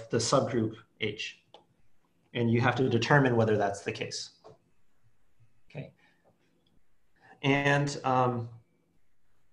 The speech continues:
this problem, like, we don't know how to, uh, efficiently, like, if, if this little h is not an element of this subgroup, this seems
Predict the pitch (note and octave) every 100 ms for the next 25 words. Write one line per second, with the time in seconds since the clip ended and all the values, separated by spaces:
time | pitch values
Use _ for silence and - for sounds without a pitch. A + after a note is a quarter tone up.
0 | _ _ - - - - - - - -
1 | - _ _ D#3+ D#3+ - F#3 A#3 D#3+ A2+
2 | F3+ - - _ B2 B2 D3+ G3 G#3 D3
3 | E3+ D#3+ B2 C3+ C3+ - B2 A#2+ A#2+ A2
4 | G#2+ A#2+ A2+ E3 - D3 C3+ A#2 D#3 D3
5 | - - D#3+ D#3 - D3 D3 E3+ E3 F#3
6 | - D#3+ D#3+ C3 B2+ A#2+ C3+ E3 - A#2+
7 | B2+ C#3+ C3 A2+ A2+ G2+ G#2+ - C#3+ D3
8 | B2+ G#2 - _ _ _ _ - - -
9 | C#3 - D#3+ D3+ C3+ C3 -